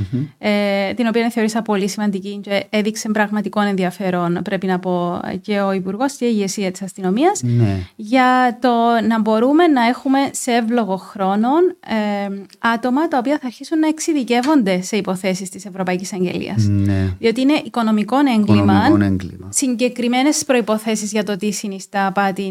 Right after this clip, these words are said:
Speaker 2: ή όχι, ε,
Speaker 1: Μμμ.
Speaker 2: στην περίπτωση μας. Και είναι σημαντικό να έχεις άτομα τα οποία,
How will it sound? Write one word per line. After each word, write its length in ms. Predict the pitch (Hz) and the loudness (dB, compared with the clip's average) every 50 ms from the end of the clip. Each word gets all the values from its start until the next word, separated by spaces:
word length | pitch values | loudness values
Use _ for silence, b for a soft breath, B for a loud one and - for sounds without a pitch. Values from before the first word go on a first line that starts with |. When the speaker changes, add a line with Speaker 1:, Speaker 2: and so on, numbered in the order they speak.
| 190 190 | -4 -2
Speaker 2:
ή 60 | 185 | 0
όχι, 540 | 180 180 190 185 - 208 185 180 175 - - - | 2 2 0 -2 -4 -2 -2 0 0 0 2 4
ε, 40 | - | 4
Speaker 1:
Μμμ. 220 | 202 - - 254 | 6 6 6 6
Speaker 2:
στην 180 | 262 294 220 208 | 4 4 2 0
περίπτωση 480 | 196 190 185 185 185 - 185 - 196 | 0 0 -2 -2 -6 -8 -12 -10 -8
μας. 300 | 185 185 214 311 403 - b b b b b b b b b _ _ _ _ _ _ - - - | -4 0 2 2 2 0 b b b b b b b b b _ _ _ _ _ _ -20 -12 -4
Και 100 | - 254 | 0 0
είναι 180 | 247 220 - | 2 2 2
σημαντικό 520 | 277 - - 320 285 339 339 269 233 - 254 285 339 330 - - | 0 0 0 2 2 4 4 4 2 2 2 2 2 2 2 2
να 80 | 277 262 | 2 2
έχεις 220 | 277 277 294 - | 2 0 0 0
άτομα 300 | 311 294 294 339 330 330 | 0 2 4 4 4 4
τα 120 | 330 349 | 4 4
οποία, 280 | 330 294 - 285 311 330 | 2 2 2 2 4 4